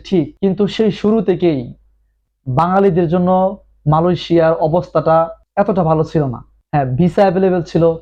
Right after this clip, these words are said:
কাজ অ্যাভেলেবল ছিল, কিন্তু এই যে বাঙালি আনার প্রক্রিয়া বা বাঙালিরা আসার যে প্রক্রিয়াটা, এটা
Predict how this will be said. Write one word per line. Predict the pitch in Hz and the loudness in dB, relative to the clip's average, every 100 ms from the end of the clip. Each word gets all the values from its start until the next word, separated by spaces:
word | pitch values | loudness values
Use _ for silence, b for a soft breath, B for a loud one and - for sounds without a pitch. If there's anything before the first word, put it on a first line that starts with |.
| _ | _
কাজ | 185 196 | 0 2
অ্যাভেলেবল | 185 170 165 156 | 2 2 0 0
ছিল, | - 135 120 - _ _ _ | -2 0 0 -2 _ _ _
কিন্তু | 180 175 202 208 196 - | -4 0 2 0 0 0
এই | 190 202 | 2 2
যে | 208 208 160 - | 2 2 0 -4
বাঙালি | 131 160 180 185 190 190 - | 0 0 2 2 2 2 0
আনার | 165 170 170 | -2 0 0
প্রক্রিয়া | 170 165 170 160 | 0 -2 0 0
বা | 143 | 0
বাঙালিরা | 139 147 165 160 156 | 0 0 0 0 0
আসার | 147 156 170 | -2 -2 -2
যে | 156 | -2
প্রক্রিয়াটা, | 175 180 175 175 139 131 - _ _ _ _ _ - | -2 -2 0 0 2 0 -2 _ _ _ _ _ -2
এটা | 170 185 185 | 0 2 2